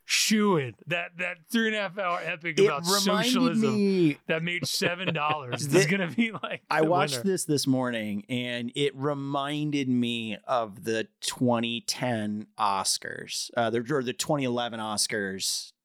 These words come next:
Speaker 2: twenty ten films, because it feels very King's Speechy.
Speaker 1: Oh, yeah.
Speaker 2: To
Speaker 1: But
Speaker 2: me.
Speaker 1: King's Speech is,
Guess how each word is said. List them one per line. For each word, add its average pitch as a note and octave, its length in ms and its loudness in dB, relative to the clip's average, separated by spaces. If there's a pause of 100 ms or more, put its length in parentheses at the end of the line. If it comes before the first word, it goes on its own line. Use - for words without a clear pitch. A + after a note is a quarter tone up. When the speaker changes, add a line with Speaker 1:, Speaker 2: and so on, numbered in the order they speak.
(120)
Speaker 2:
twenty A#2 240 2
ten F#2+ 360 -6
films, - 680 -6 (760)
because C3+ 380 2
it C3 140 -2
feels D#3 600 2
very B2+ 360 -2
King's A#2 420 0 (120)
Speechy. - 600 -10 (1000)
Speaker 1:
Oh, D#3+ 340 0
yeah. A3+ 400 -2 (220)
Speaker 2:
To - 120 4
Speaker 1:
But A#3 100 6
Speaker 2:
me. - 40 0
Speaker 1:
King's A4 260 4
Speech C4+ 460 0
is, G3 160 -2